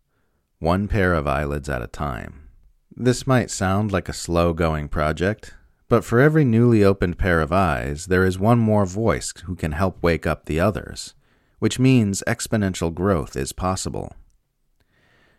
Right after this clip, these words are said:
This is how we move humanity into the light of truth and begin the shift toward a truth-based society. And we've got an advantage. The empire needs to use human beings to generate its propaganda.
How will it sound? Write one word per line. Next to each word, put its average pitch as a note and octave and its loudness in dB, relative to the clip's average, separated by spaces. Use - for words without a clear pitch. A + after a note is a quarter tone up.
This A#2 -2
is C#3+ -2
how C3+ 4
we A2+ 2
move F2 -2
humanity F2+ -4
into C2 -10
the D2 -6
light C#2+ -4
of D2 -8
truth - -6
and D2+ -6
begin D#2+ -4
the E2 -4
shift - -6
toward D2+ -2
a C#2 -2
truth-based B1+ -8
society. D2+ -8
And C2+ -8
we've C#2 -6
got C#2 -2
an C#2+ -4
advantage. F#2 -2
The G2 0
empire G#2+ 0
needs F#2+ -2
to G#2+ -2
use F#2+ 2
human E2 -2
beings C#2+ -4
to D2+ -8
generate D2+ -4
its D2 -8
propaganda. D#2 -4